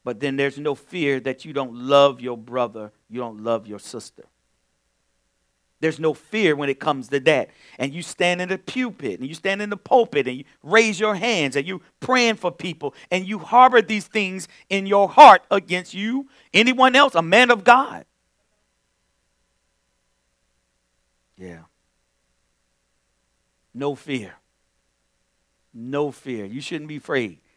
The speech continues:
of covid nineteen, 'cause you fearing that, but you're not fearing your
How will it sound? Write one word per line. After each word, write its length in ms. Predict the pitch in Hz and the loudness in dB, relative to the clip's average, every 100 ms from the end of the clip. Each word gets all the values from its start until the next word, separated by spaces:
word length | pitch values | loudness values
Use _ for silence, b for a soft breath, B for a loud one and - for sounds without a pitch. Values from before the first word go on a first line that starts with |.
| _ - | _ -16
of 140 | 110 | -14
covid 280 | - 127 107 | -12 -14 -10
nineteen, 400 | 113 107 117 110 | -10 -10 -14 -14
'cause 200 | 110 113 b b | -12 -14 b b
you 160 | 185 | -12
fearing 400 | 196 202 196 180 | -6 -4 -4 -4
that, 320 | 185 208 - _ _ _ _ _ _ _ _ _ _ _ _ _ _ _ _ _ _ | -2 -2 -4 _ _ _ _ _ _ _ _ _ _ _ _ _ _ _ _ _ _
but 160 | - 170 | -6 -4
you're 140 | 196 | -4
not 240 | 202 190 - | 2 2 2
fearing 440 | - 208 220 214 - _ _ _ _ _ _ _ _ _ _ _ - | -6 -6 -8 -14 -20 _ _ _ _ _ _ _ _ _ _ _ -6
your 180 | 180 | -4